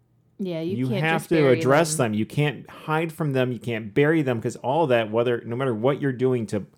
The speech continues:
Speaker 2: hide them, bury them,
Speaker 1: Mm-hmm.
Speaker 2: is unhealthy. You, at,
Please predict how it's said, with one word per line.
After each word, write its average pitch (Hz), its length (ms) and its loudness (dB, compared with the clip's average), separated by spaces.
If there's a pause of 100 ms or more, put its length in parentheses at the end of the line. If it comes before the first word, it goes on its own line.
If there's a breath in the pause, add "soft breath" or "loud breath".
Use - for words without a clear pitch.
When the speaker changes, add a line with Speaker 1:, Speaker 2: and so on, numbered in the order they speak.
(160)
Speaker 2:
hide 147 380 -2
them, 120 240 0
bury 131 320 2
them, 139 300 -2 (260 soft breath)
Speaker 1:
Mm-hmm. 220 300 -6
Speaker 2:
is 160 220 6
unhealthy. 131 640 -4
You, 104 200 -6
at, 110 100 -2